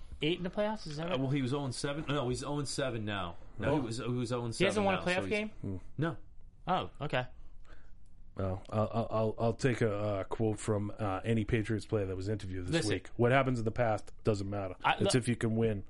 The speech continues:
Speaker 3: on Saturday.
Speaker 1: It,
Speaker 3: That you
Speaker 1: but it
Speaker 3: can
Speaker 1: was
Speaker 3: win that
Speaker 1: beyond
Speaker 3: next
Speaker 1: that.
Speaker 3: game.
Speaker 1: It, I, I
Speaker 2: We're talking about
Speaker 1: compounded
Speaker 2: reviewing a coach. Yeah, it doesn't matter what
Speaker 1: I
Speaker 2: happens in the past.
Speaker 1: compound his oh and seven, he can't win a playoff game, with what took place on the field.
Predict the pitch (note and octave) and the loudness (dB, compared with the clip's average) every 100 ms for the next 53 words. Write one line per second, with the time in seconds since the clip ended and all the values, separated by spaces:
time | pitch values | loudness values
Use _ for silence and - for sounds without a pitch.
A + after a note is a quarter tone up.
0 | - - G#2+ G2 A2 G#2 G2 F#2 B2+ - | -10 -2 0 2 0 2 0 2 2 4
1 | - G3 - - A#2+ - - - A#2 G#2 | 4 6 8 6 6 6 4 2 2 0
2 | - C#3 D#3+ C3 D#3 F#3 G#3+ E3+ F3 D#3+ | 0 -2 0 0 6 6 6 4 2 2
3 | B2 A#2+ A2+ C3 A2+ G2 - - - - | 2 0 0 -2 -2 -2 -2 -2 -4 -8
4 | - - B2+ F2+ - A#2 A2 E2+ E2 F3+ | -8 -4 -2 -2 -4 -2 -2 0 4 4
5 | - G3 G3 A3 F#3+ F3 D#3+ C3+ B2+ A2+ | 4 2 2 2 0 2 0 0 -2 -2
6 | - D3+ D3 C3+ - D3 A#2+ A2+ - - | 0 2 2 0 -2 -2 -2 -6 -8 -8
7 | - A#2 D#3 D3 B2+ C#3 C#3+ - G#2 G2+ | -8 -4 -2 -2 -2 -2 -2 -2 -2 0
8 | A#2+ C3 - - - - - G#2+ D3 C#3 | 0 0 -2 -10 -10 -8 -6 -2 0 -2
9 | B2+ B2+ A2 A#2 G#2+ G2+ A#2 G#2 | -4 -2 -2 -4 -6 -6 -4 -4